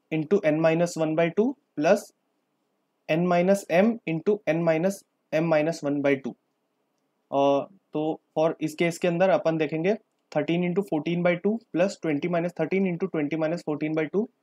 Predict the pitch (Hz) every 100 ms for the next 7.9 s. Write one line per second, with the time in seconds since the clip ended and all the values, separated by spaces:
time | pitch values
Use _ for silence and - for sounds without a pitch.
0 | _ _ - 143 147 170 160 151 151 156
1 | 160 214 - _ _ _ _ - 143 143
2 | - 143 147 180 165 160 202 196 156 165
3 | 226 - 175 165 147 165 170 202 254 _
4 | - 151 156 147 135 117 - 202 - _
5 | _ _ _ _ _ _ _ _ _ _
6 | _ - _ _ _ _ _ _ _ _
7 | _ _ _ _ - 147 147 147 143